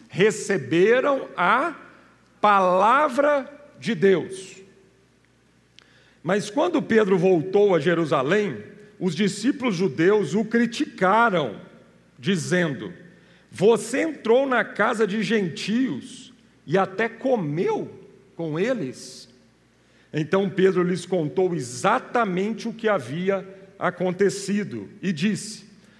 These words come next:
"Eu estava na cidade de Jope e quando orava, num êxtase,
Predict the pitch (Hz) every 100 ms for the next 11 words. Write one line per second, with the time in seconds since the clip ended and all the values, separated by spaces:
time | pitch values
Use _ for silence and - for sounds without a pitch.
0 | _ 185 226 220 196 170 175 156 151 127
1 | 135 117 113 117 170 180 - _ _ _
2 | - _ _ _ _ 127 202 127 156 185
3 | 196 214 196 - - 180 - 262 330 202
4 | 139 165 190 117 92 - - - 170 247
5 | 214 175 233 - 185 139 117 107